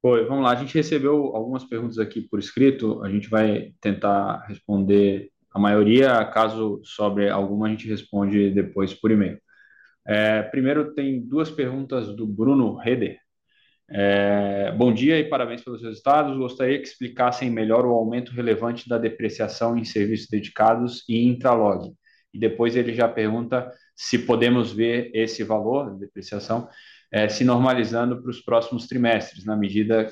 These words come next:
que a desmobilização é finalizada.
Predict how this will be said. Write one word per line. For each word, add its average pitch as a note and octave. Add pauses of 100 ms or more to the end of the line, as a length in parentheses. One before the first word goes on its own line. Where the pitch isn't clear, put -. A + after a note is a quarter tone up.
que A2+
a A2
desmobilização A2+
é A2+
finalizada. A2